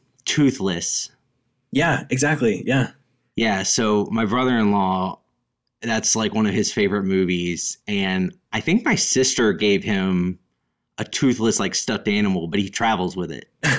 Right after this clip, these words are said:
Speaker 2: That's, that's actually really cute. Have you seen that movie yet?
Speaker 1: Have I seen How to Train Your Dragon? No.
Speaker 2: Yeah. God, you need to. Come on.
Speaker 1: No, you know what? I kinda was thinking, like, maybe eventually we'd do it here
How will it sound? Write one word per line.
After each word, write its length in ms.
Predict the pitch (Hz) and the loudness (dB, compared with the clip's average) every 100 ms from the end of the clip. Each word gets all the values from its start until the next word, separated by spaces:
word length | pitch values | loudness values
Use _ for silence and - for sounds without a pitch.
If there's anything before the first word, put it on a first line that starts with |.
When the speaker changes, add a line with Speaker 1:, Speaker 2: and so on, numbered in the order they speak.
| - | -4
Speaker 2:
That's, 200 | - - - | -8 -8 -8
that's 200 | - - | -8 -6
actually 260 | - - - | -8 -8 -8
really 160 | - | -8
cute. 300 | - - 90 - | -8 -10 -10 -4
Have 140 | 139 | 0
you 80 | 156 | 0
seen 220 | 170 180 175 | 0 2 2
that 120 | 156 | 2
movie 240 | 127 139 | 2 4
yet? 220 | 147 151 143 135 _ _ _ _ - | 2 2 -2 -8 _ _ _ _ -8
Speaker 1:
Have 100 | 120 | -2
I 80 | 127 | -2
seen 360 | - 123 123 123 | 0 4 4 4
How 120 | 117 | 2
to 80 | 107 | 0
Train 220 | 120 110 | 2 2
Your 120 | 110 | 2
Dragon? 500 | 107 98 90 87 80 | 2 0 0 -2 -4
No. 320 | - 95 87 64 | -2 0 0 -2
Speaker 2:
Yeah. 300 | 117 113 90 - _ _ _ - _ | 0 0 -4 -10 _ _ _ -20 _
God, 300 | - - - - | -10 -6 -6 -6
you 140 | 139 | -2
need 300 | 143 117 104 - | 2 2 0 -4
to. 300 | 101 92 95 | -6 -6 -8
Come 200 | - 143 | -2 0
on. 480 | 110 101 95 98 - | 0 -2 -6 -8 -6
Speaker 1:
No, 240 | 113 113 107 | -2 0 2
you 140 | 127 | 2
know 100 | 131 | 4
what? 140 | 143 | 2
I 140 | 113 123 | 0 -2
kinda 300 | - 143 160 | -2 0 2
was 140 | 151 - | 2 2
thinking, 340 | 120 120 117 | 0 2 2
like, 160 | 104 95 | 2 2
maybe 340 | 101 101 104 | 2 2 2
eventually 400 | 95 95 90 92 | 2 0 0 0
we'd 140 | 90 90 | 0 0
do 120 | 90 | -2
it 100 | 90 | -2
here 160 | 92 | -4